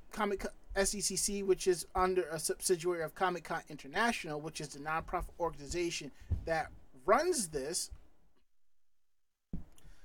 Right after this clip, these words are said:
they hit some, a bit of a financial strain. But thankfully, they were able to come back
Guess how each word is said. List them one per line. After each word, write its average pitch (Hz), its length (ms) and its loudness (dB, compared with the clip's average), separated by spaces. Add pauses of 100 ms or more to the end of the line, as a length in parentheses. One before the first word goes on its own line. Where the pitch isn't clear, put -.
(520)
they 247 320 4
hit 277 180 2
some, 233 240 0 (160)
a 196 60 2
bit 240 120 4
of 240 100 -4
a 220 80 0
financial 220 460 -2
strain. 226 420 -4 (840)
But 220 140 2 (100)
thankfully, 214 680 4 (240)
they 220 140 8
were 220 120 2
able 233 220 4
to 214 60 2
come 220 320 -2
back 190 400 4